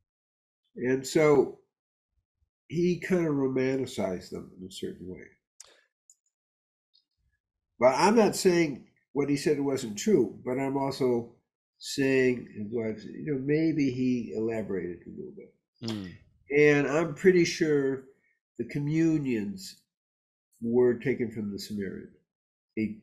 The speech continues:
Speaker 1: sixteen communions. That's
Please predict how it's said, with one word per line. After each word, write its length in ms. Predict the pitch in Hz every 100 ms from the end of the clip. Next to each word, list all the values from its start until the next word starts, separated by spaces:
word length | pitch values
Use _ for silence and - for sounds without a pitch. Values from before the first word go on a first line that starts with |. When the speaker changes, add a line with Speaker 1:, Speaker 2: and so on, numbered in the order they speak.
| _ _ _ _
Speaker 1:
sixteen 500 | - 127 - 104 85
communions. 260 | 87 - - _ _ _ _ _ _ _ _ _ _ _ _ -
That's 460 | 110 147 160 - -